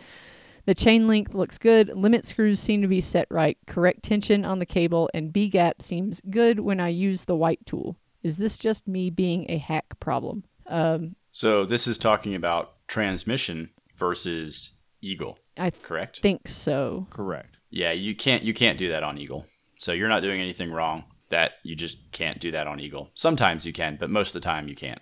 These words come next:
Speaker 1: I forgot there was a, gosh, there was a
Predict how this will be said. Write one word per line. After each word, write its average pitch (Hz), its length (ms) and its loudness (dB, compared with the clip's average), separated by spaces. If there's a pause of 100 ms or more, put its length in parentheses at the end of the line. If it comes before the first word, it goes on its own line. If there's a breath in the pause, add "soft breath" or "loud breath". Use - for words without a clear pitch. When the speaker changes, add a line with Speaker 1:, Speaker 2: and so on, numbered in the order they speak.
(160)
Speaker 1:
I 233 120 2
forgot 226 460 6 (160)
there 214 200 10
was 220 240 12
a, 190 280 10 (480)
gosh, 139 480 -4 (200)
there 202 80 4
was 202 140 8
a 165 180 4